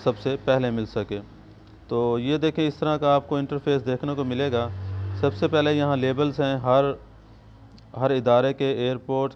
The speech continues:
کے، ایئرلائنز کے، بینک جابز کے۔ یہاں پہ آپ کسی سے بھی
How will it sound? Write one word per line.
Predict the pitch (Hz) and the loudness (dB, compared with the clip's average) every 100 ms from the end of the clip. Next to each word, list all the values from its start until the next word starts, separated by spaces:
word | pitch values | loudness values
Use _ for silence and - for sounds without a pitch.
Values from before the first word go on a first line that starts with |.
| - | -4
کے، | 131 | -4
ایئرلائنز | 117 117 120 117 120 135 135 - | -2 0 0 0 -2 -2 -6 -8
کے، | 135 135 127 98 - - - - - - | -4 -2 -2 -6 -14 -20 -20 -20 -20 -18
بینک | 113 95 120 135 120 | -8 0 2 2 0
جابز | 131 131 131 - | 2 2 0 -6
کے۔ | 135 131 - | -4 -4 -6
یہاں | 113 123 135 | -6 -2 -2
پہ | 135 | 2
آپ | 127 127 | 2 2
کسی | 143 131 147 | -4 -8 -8
سے | 143 127 | -4 -4
بھی | 127 | -4